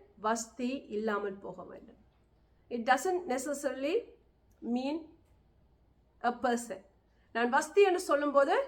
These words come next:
அது நிச்சயமாக ஒரு மனுஷனையோ மனுஷியோ குறிக்காது.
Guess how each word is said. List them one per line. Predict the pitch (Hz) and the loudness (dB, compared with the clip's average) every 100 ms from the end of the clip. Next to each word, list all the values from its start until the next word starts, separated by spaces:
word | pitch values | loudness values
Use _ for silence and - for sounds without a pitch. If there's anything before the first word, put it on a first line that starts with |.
| - - _ | -6 -20 _
அது | 247 277 415 640 - - - | 2 4 4 2 -2 -14 -10
நிச்சயமாக | 262 240 320 302 294 359 - - - | -6 -2 2 4 8 8 8 2 -10
ஒரு | - 277 339 440 - 277 247 | -2 0 0 -2 -6 -6 0
மனுஷனையோ | 277 311 330 294 294 302 | 2 2 -2 -2 0 0
மனுஷியோ | 277 269 277 277 277 | 0 -2 -2 -2 -2
குறிக்காது. | 233 233 196 | -10 -6 -6